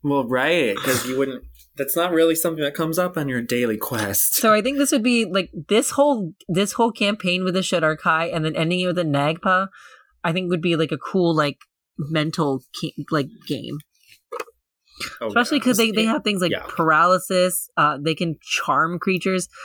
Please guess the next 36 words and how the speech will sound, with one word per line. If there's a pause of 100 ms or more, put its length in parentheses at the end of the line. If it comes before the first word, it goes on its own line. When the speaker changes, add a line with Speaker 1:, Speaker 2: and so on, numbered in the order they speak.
(380)
Speaker 2:
I
just
think
fighting
this
Nagpa
would
be
super
cool. (400)
Speaker 1:
Yeah,
just
for
it
to
show
up,
it
would
be
a
total, (240)
Speaker 2:
I
kinda
Speaker 1:
like,
Speaker 2:
wanna
Speaker 1:
"Here
Speaker 2:
fight
Speaker 1:
I
Speaker 2:
one.
Speaker 1:
am."
Speaker 2:
I
kinda
wanna
fight
one.